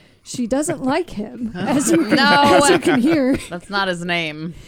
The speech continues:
Speaker 1: We
Speaker 2: but
Speaker 1: won't,
Speaker 2: it's fine.
Speaker 1: we won't tell you what his real name is, but basically, it's kinda crazy. I was thinking about it the other day. We have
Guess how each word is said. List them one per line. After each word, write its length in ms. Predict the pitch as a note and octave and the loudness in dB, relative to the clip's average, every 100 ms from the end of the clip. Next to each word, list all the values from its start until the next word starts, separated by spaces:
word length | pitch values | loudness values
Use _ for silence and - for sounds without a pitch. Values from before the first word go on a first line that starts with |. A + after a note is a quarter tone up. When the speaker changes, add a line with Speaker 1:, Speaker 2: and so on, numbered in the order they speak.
| - - - - | -20 -20 -20 -20
Speaker 1:
We 100 | E3 | -4
Speaker 2:
but 120 | C#4 | -2
Speaker 1:
won't, 100 | C#4 | -2
Speaker 2:
it's 100 | - | -4
fine. 360 | - D3+ - - | -6 -6 -8 -8
Speaker 1:
we 160 | B3 D4+ | -4 -2
won't 200 | D#4 - | -4 -4
tell 160 | B3 | -4
you 80 | G#3+ | -4
what 120 | G3 | -6
his 160 | F#3+ G3 | -10 -12
real 160 | G3+ F3 | -12 -12
name 180 | F3 | -14
is, 220 | E3 F#3+ G3 | -12 -14 -6
but 360 | - C4+ - | -2 -2 -4
basically, 460 | C4+ C#4 C4 A3 F#3+ - _ _ _ _ _ _ _ _ | -6 -6 -6 -8 -8 -12 _ _ _ _ _ _ _ _
it's 220 | C4+ C#4+ - | -8 -8 -6
kinda 240 | C#4+ D#4 | -6 -4
crazy. 260 | C#4 C#4+ B3 | -4 -2 -2
I 40 | |
was 100 | A3+ | -4
thinking 300 | C4 C4 B3+ | -6 -6 -6
about 180 | G#3+ G#3 | -4 -6
it 80 | F#3+ | -6
the 100 | G#3 | -6
other 200 | G#3 G3+ | -6 -6
day. 300 | A3 G#3+ G#3 _ _ _ _ | -6 -6 -10 _ _ _ _
We 560 | G#3 B3 D#4 E4+ F4 - - A3+ | -6 -2 0 0 -2 -6 -14 -14
have 640 | C#4 C#4 C4+ C#4 C#4 B3 | -8 -6 -6 -6 -8 -10